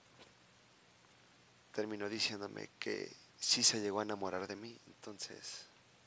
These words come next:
yo me volví loco. Me volví, n-, no lo estoy diciendo de una forma literal, ¿sí? Simplemente no supe cómo reaccionar a eso porque la amé toda la secundaria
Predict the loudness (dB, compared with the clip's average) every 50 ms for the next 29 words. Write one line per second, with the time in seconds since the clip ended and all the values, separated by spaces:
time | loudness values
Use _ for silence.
0 | -20 -20 -20 -20 -20 -20 -20 -20 -20 -20 -20 -20 -20 -20 -20 -20 -20 -20 -20 -12
1 | -8 -6 -4 -4 -4 -4 -4 -6 -6 -8 -10 -12 -12 -12 -12 -14 -14 -16 -16 -18
2 | -20 -20 -20 -20 -20 -20 -20 -20 -20 -20 -20 -20 -20 -20 -20 -20 -20 -20 -20 -20
3 | -20 -20 -16 -12 -10 -8 -6 -4 -4 -4 -4 -6 -8 -10 -10 -12 -14 -16 -18 -18
4 | -20 -20 -20 -20 -20 -20 -20 -20 -20 -20 -20 -20 -20 -20 -12 -6 -6 -6 -6 -8
5 | -20 -20 -20 -20 -20 -20 -20 -16 -16 -16 -16 -16 -18 -18 -18 -18 -18 -20 -20 -20
6 | -20 -10 -4 -2 0 0 0 0 0 -2 -2 -2 -2 -4 -4 -6 -6 -6 -8 -8
7 | -8 -8 -8 -6 -8 -8 -10 -10 -12 -12 -10 -10 -8 -6 -6 -6 -6 -8 -12 -16
8 | -16 -16 -16 -16 -16 -20 -20 -20 -20 -20 -20 -20 -20 -10 -4 -4 -2 -2 -2 -4
9 | -2 -2 -2 -2 -2 -4 -2 -2 -2 -2 -4 -8 -14 -20 -20 -20 -20 -20 -20 -20
10 | -18 -12 -8 -6 -4 -4 -4 -6 -6 -6 -6 -6 -4 -4 -2 0 0 0 0 2
11 | 2 2 2 2 2 2 4 4 6 6 6 6 4 0 -2 -4 -4 -2 -2 -4
12 | -4 -4 -8 -10 -16 -16 -16 -16 -16 -20 -20 -20 -20 -20 -20 -20 -20 -20 -20 -20
13 | -20 -20 -20 -20 -20 -18 -8 0 4 4 4 4 2 -2 -8 -6 -6 -6 -4 -4
14 | -2 2 4 2 2 2 -2 -14 -16 -14 -10 -10 -10 -8 -10 -12 -12